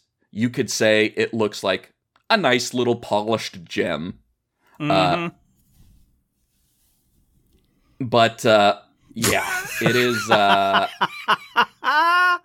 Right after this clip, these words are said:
Speaker 1: they say that there are two amazing scientific facts available visually in person and by photographs and video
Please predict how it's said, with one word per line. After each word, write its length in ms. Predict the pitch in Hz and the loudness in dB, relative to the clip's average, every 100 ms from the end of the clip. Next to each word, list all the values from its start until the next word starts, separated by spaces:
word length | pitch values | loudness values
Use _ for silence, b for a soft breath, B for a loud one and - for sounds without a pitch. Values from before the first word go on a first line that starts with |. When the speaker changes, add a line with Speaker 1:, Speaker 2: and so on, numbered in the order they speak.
| _ - | _ -4
Speaker 1:
they 180 | 131 175 | -2 0
say 300 | - 160 151 | 0 0 2
that 160 | 123 | 2
there 140 | 120 107 | 2 2
are 60 | |
two 300 | 110 - 285 | 0 -2 0
amazing 420 | 269 269 262 262 226 | 2 0 0 -2 -2
scientific 600 | 240 247 233 254 262 262 | -2 -2 -2 -4 -4 -2
facts 560 | 233 196 101 - - - | 0 0 0 -6 -10 -4
available 560 | 110 139 190 165 143 107 | 0 2 2 4 2 2
visually 520 | 131 240 180 127 117 | 0 2 2 2 2
in 120 | 107 | 0
person 500 | - 190 190 - 87 - | -2 0 0 -4 -8 0
and 160 | 170 131 | 0 2
by 160 | 107 | 0
photographs 600 | 113 160 147 123 107 104 | 0 0 2 2 2 0
and 120 | 104 101 | -6 -2
video 600 | 123 113 101 - 117 | 0 0 -2 -6 -10